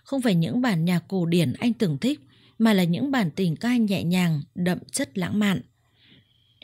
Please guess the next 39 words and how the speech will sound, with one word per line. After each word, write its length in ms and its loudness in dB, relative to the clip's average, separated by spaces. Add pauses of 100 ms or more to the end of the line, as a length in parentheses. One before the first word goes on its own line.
Hà 220 0
nghĩ 240 0
đến 120 -4
ánh 240 0
mắt 200 -2
Nam 360 2
khi 120 -4
anh 160 0
vô 140 -2
tình 320 -2
nhắc 180 -2
đến 180 0
Thảo 180 -4
My. 360 2 (420)
Cái 120 0
ánh 200 2
mắt 140 -4
sáng 280 -2
lên 160 0
một 100 4
cách 180 -8 (100)
kỳ 140 0
lạ, 360 0 (340)
nụ 220 4
cười 280 0
thoáng 340 -2
nét 180 -2
bối 180 2
rối 360 0 (300)
mà 200 2
trước 240 -4
đây 200 0
anh 160 -2
không 240 -2
có. 360 -2 (420)
Đúng 280 2
là 240 0
khi 180 -6
yêu, 380 0